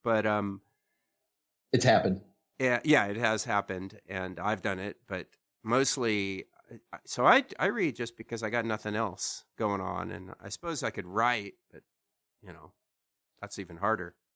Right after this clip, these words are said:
Speaker 2: Well, now you'll be sitting in that bar with the twenty-four robot taps, and you won't even have a bartender to talk to, so you'll be able to go through your book. So what are you reading now?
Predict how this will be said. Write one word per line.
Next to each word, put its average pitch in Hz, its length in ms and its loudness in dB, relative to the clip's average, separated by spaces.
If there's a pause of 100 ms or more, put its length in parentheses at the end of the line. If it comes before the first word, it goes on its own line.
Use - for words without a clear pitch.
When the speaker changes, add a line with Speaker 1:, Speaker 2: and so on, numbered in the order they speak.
(520)
Speaker 2:
Well, 143 100 8
now 156 160 8
you'll 175 160 8
be 143 140 4
sitting 147 300 2
in 127 120 2
that 113 180 2
bar 120 280 8
with 110 120 2
the 104 80 -4
twenty-four 117 540 2
robot 107 440 6
taps, 107 440 4
and 101 140 4
you 101 60 6
won't 113 180 10
even 107 140 6
have 101 140 6
a 98 40 6
bartender 101 540 6
to 101 80 8
talk 95 340 6
to, 95 160 6
so 95 120 4
you'll 95 120 8
be 101 140 8
able 101 200 8
to 95 120 6
go 98 180 6
through 101 200 4
your 98 100 8
book. 107 200 6
So 160 100 6
what 170 140 10
are 165 120 10
you 151 140 8
reading 127 300 4
now? 87 200 -10